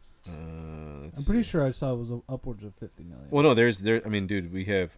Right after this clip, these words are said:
Speaker 1: I have stats. Like, I have civilian deaths, deaths. I have military deaths. Um,
Speaker 2: What w-, what would be constituted as civilian death?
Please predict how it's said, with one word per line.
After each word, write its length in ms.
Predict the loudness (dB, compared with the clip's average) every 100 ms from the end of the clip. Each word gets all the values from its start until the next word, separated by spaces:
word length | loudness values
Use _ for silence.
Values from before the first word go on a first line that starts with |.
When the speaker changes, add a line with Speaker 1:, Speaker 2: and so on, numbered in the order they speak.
| -10
Speaker 1:
I 120 | -6
have 320 | -6 -6 -10 -20 _ -20 -20 -20 -20 -20 -16
stats. 680 | -12 -8 -6 -6 -8 -12 -14 -20 -20 -20 -20 -20 -20 -20 -20 -18
Like, 340 | -12 -10 -12 -12
I 80 | -6
have 240 | -2 -2
civilian 520 | -4 -6 -4 -2 -2 -2
deaths, 420 | -2 -2 -6 -14
deaths. 680 | -12 -4 -4 -4 -10 -14 -10
I 60 |
have 340 | -8 -6 -8 -6
military 540 | -4 -4 -6 -10 -10
deaths. 560 | -10 -10 -12 -18 -20 _ _ _ _ _ _ _ _ _ _ -20 -16
Um, 560 | -12 -10 -10 -12 -14 -16 -14
Speaker 2:
What 100 | -10
w-, 260 | -8 -10 -8
what 160 | -4 -4
would 80 | -2
be 100 | -2
constituted 640 | 0 -2 -4 -6 -4 -4
as 80 | -8
civilian 420 | -12 -10 -8 -8
death? 220 | -10 -12